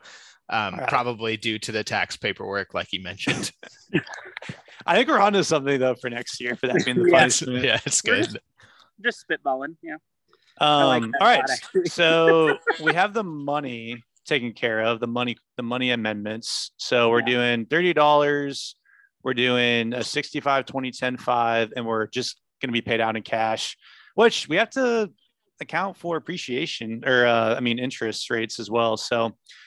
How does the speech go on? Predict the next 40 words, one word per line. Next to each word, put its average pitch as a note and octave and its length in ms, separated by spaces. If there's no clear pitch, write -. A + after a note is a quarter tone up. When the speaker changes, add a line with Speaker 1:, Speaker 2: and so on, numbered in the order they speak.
Speaker 2:
really, C#3 560
uh, A#2+ 500
you C#3 120
know, G2 200
maybe D3 160
when C3+ 120
Cody B2+ 220
comes A#2+ 240
on, A#2 140
he A2+ 60
can A2+ 100
give A2+ 120
us - 140
a - 40
deep A2 180
dive A2+ 240
on A2 140
that. A2 360
But A2+ 260
to C#3 100
me, D#3 260
I B2 100
think C3 160
the C3+ 80
value B2 280
of B2 60
our A#2+ 80
three B2+ 140
hundred A#2 260
dollars A2+ 340
is - 80
actually A#2+ 320
gonna A2+ 160
decline A#2+ 580
over G#2+ 160
the - 80
course A#2 320
of A2 60
the G#2+ 80
season. A2 520